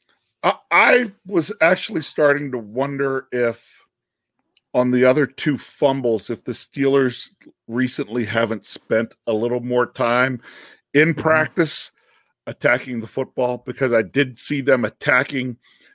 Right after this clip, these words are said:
Speaker 1: and trying to knock balls loose more than what I'd seen in a while.
Speaker 2: Mm-hmm.
Speaker 1: Um, and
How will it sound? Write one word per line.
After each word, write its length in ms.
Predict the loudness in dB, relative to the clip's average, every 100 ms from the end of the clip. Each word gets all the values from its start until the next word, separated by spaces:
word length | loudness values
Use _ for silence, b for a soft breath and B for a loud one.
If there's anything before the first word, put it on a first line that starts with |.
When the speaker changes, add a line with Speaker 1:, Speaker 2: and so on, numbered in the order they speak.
| _
Speaker 1:
and 160 | -8 -6
trying 320 | -2 0 0
to 60 | -2
knock 360 | 0 -2 -4
balls 480 | -14 0 4 4 2
loose 420 | -4 -4 -4 -6
more 240 | -4 0 2
than 320 | 2 -2 -4 _
what 320 | 0 0 -2 _ _ _
I'd 240 | -4 -4 -6
seen 280 | -6 -4 -2
in 100 | -2
a 40 |
while. 380 | 0 0 0 -4 _ _ _ _ _ _ _ -10
Speaker 2:
Mm-hmm. 380 | -8 -6 -8 -10 _ _ _ _ _ _ _ _
Speaker 1:
Um, 420 | 0 2 2 -2 -10 _ _ b b b b b b b b b _
and 400 | -2 0 -2 -6